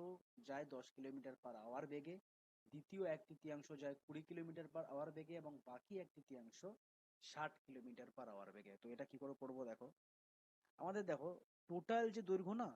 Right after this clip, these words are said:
টোটাল যে দৈর্ঘ্য মানে এ থেকে শুরু করে, মনে করো এ হচ্ছে একটা পয়েন্ট, তো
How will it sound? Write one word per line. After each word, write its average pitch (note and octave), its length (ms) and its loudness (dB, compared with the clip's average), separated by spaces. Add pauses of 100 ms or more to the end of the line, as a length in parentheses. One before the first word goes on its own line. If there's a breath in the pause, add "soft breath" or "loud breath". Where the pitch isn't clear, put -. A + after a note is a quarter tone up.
(500)
টোটাল F#3 260 6 (100)
যে F#3+ 140 8
দৈর্ঘ্য A2+ 260 2 (460)
মানে C#3 180 4 (960)
এ - 20 8 (120)
থেকে F#3 160 4 (100)
শুরু D#3+ 160 0 (100)
করে, B2 140 2 (100)
মনে C#3 160 2
করো D3 200 4
এ - 100 8
হচ্ছে - 220 0
একটা D3+ 220 -2
পয়েন্ট, C3 260 0 (640)
তো B2 60 -6